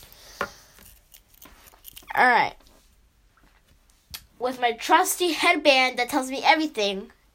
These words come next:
it says, "Cancer results from the breakdown of the controls that regulate cells. These controls all, these controls all originate from the genetic plans in the cell's D N A. Therefore,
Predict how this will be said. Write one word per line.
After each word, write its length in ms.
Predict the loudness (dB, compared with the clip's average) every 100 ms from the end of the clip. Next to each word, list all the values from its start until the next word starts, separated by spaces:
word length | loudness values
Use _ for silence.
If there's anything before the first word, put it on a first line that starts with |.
| _
it 60 |
says, 800 | -8 4 8 10 8 4 -2 -8 -14 _ _ _ _ _ _ _ _ _ _ -8 -8
"Cancer 480 | -2 2 2 2 2
results 540 | 4 4 4 4 0 -2
from 260 | 4 4
the 80 | 4
breakdown 540 | 4 4 8 8 8 6
of 160 | 4 4
the 80 | -2
controls 540 | -4 2 4 4 4
that 140 | 4
regulate 360 | 2 0 0 0
cells. 560 | 8 8 8 2 -8 -10 -20 -20 -20 -6
These 220 | 4 4
controls 420 | 4 0 4 2 2 8
all, 540 | 10 10 8 6 2 -14 -18 -18 -20 -18 -16 -12 -8
these 220 | -4 -4
controls 400 | -4 0 2 2
all 420 | 6 8 8 4 2
originate 480 | 2 2 -2 -2 -8 -20 -20 -14
from 260 | 0 0 4
the 240 | 4 4
genetic 460 | 2 4 4 -2 0
plans 360 | 2 2 -2 -18 _ _ -20 -14
in 80 | -6
the 60 | 0
cell's 260 | 4 2
D 100 | 4
N 100 | 2
A. 280 | 2 0 -2 _ -20 -20 0
Therefore, 680 | 2 6 6 6 6 4